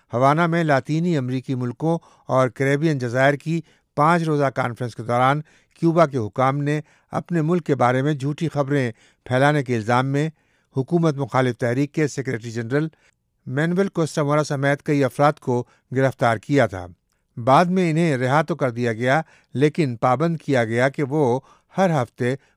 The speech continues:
پولیس کو رپورٹ کریں گے اور بیرون ملک سفر نہیں کریں گے۔ پانچ فروری کو پولیس نے آنٹونیز کے نام سے ایک مشہور سیاسی کارکن جارج لوئس گارسیا پیریز اور ان کی اہلیہ کو گرفتار کر کے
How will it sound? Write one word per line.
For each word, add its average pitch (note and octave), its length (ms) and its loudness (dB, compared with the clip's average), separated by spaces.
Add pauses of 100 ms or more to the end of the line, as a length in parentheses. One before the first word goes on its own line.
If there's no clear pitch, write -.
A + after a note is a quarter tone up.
پولیس E3 280 0
کو C3 160 -2
رپورٹ A#2 340 -2
کریں D3 300 0
گے D3+ 200 2 (300)
اور B2 280 4
بیرون B2+ 460 0
ملک C#3+ 200 0 (320)
سفر C3 340 -4
نہیں C3+ 280 -2
کریں C3+ 340 -2
گے۔ F2+ 180 -8 (680)
پانچ F3+ 280 2
فروری E3 340 0
کو F#3 180 0
پولیس F3 400 -4
نے C3 240 -2 (680)
آنٹونیز E3 540 0
کے E3 100 -4
نام C#3+ 220 0
سے - 160 -4
ایک D#3 180 -2
مشہور C#3+ 400 0 (280)
سیاسی C3+ 460 2
کارکن C#3 520 0 (460)
جارج D3+ 400 4
لوئس D#3+ 400 4 (320)
گارسیا D#3 400 2
پیریز D3+ 500 0 (180)
اور C#3+ 180 0
ان D#3+ 140 0
کی D3+ 180 -2
اہلیہ C#3 300 2
کو C#3 160 0
گرفتار B2 400 -2
کر C3+ 160 -2
کے D#3 240 -2